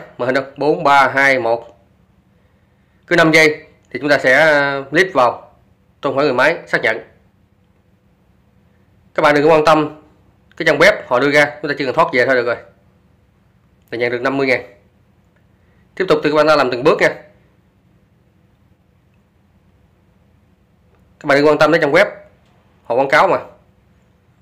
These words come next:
Cứ hết năm giây là chúng ta sẽ click vào tôi không phải người máy và xác nhận. Cái vé số á, là chúng ta phải bỏ cái Satoshi này nè, ta mua và trúng giải cao hoặc là không trúng.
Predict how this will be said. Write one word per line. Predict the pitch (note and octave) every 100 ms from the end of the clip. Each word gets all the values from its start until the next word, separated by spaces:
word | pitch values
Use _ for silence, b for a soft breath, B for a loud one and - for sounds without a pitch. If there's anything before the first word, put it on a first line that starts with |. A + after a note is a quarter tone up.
| _ _
Cứ | -
hết | C#3+ D#3
năm | D3
giây | C#3 C#3
là | B2+
chúng |
ta | C3+ C3
sẽ | B2+ C#3 D3
click | C#3 D3+ -
vào | A#2+
tôi | B2
không | B2
phải | C#3+
người | C3
máy | B2 E3 - - _ _ _ _ -
và |
xác | A#2 B2+
nhận. | A2 - _ _ _ _ _ _ _ _ _ _ _ _ _ _ _
Cái | E3
vé | F3+
số | F#3 F#3+
á, | A#3+ G#3
là | C3
chúng |
ta | D#3
phải | C#3+
bỏ | C#3+ A#2+ F3+
cái | F3+
Satoshi | D3+ C#3+ D3
này | C#3+ C3
nè, | A#2 - _ -
ta |
mua | B2 C#3 C#3 - _ _ _ _ _ _ _ _
và | A#2 A2+ A2
trúng | A2 D#3
giải | C3 C3+
cao | C3+ C3+ - -
hoặc |
là | G#2+
không | B2+ B2
trúng. | D3 -